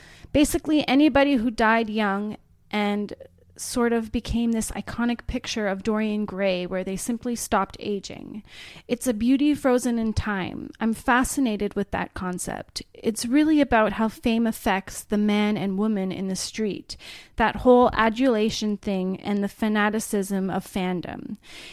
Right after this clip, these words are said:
It's pretty freaky how people really believe these people are different from us. So Elton was very close with Princess Diana,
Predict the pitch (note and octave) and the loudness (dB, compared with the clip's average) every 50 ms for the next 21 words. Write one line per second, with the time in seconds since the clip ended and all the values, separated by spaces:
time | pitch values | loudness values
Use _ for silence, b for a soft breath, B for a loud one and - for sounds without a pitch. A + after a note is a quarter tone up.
0 | B B - C4 - - - - - D4+ D#4+ E4 D4+ - - - E4 E4 - - | B B -6 -6 -6 -6 -6 -4 0 2 2 2 2 0 0 2 2 2 2 2
1 | A#3+ A3 A3 A3 - - G#3 G#3 G#3 G3 G3 - - - A#3+ A#3 - - A3+ A3 | 2 2 2 2 0 2 2 4 4 4 2 0 -2 -2 0 0 0 0 0 0
2 | G#3+ G#3+ - - A3 A3+ B3 B3+ C4+ C4+ B3 C4 C4 C4 C4 C4 B3+ A3+ G3+ G3 | 0 -2 -4 -4 0 0 2 2 2 2 2 2 0 2 2 0 -2 -2 -2 -4
3 | G3+ F#3+ G3 - - - - - - A#3 A3+ G#3 - - - B3 B3 - - F#3+ | -6 -8 -10 -16 -20 -20 -16 -8 -6 -4 -4 -4 -6 -6 -6 -6 -6 -6 -6 -8
4 | F#3 - - G3 F#3 G3+ G3+ G#3 - G3 E3+ - - - F3+ - - - - - | -6 -4 -6 -6 -4 -6 -6 -6 -8 -10 -12 -12 -14 -14 -14 -12 -10 -12 -12 -12
5 | - - - - - - - - _ _ _ _ _ _ - - - - - - | -16 -18 -20 -20 -20 -20 -20 -20 _ _ _ _ _ _ -20 -18 -12 -10 -10 -10
6 | - - - - - - - - B B B B B B B B B B B - | -10 -14 -18 -18 -18 -16 -16 -14 B B B B B B B B B B B -10
7 | - - - B3 A3 A3 A3 A3 G#3 - - - - _ _ _ _ _ _ _ | -8 -4 -2 0 2 2 2 2 0 -2 -4 -10 -20 _ _ _ _ _ _ _
8 | _ _ - - - _ - - A#3+ A#3 A#3 - D#4 D4+ D#4 D4+ B3+ G#3+ G#3+ A3+ | _ _ -20 -20 -20 _ -2 0 0 0 0 0 2 4 4 4 2 2 0 0
9 | G#3+ G#3+ G#3+ G#3 - - - G#3+ G#3 G3+ G3+ - - - - G#3 G3 - - - | 2 2 2 0 -2 -2 0 0 0 0 0 -4 -6 -6 -4 -4 -4 -4 -4 -4
10 | G3+ F#3 - G3 F#3 F3+ - G3 F3+ F3+ F3+ F3 F3 - - - G3 G3+ A#3 | -4 -4 -6 -8 -8 -8 -6 -4 -4 -4 -4 -4 -4 -4 -4 -4 -4 -4 -4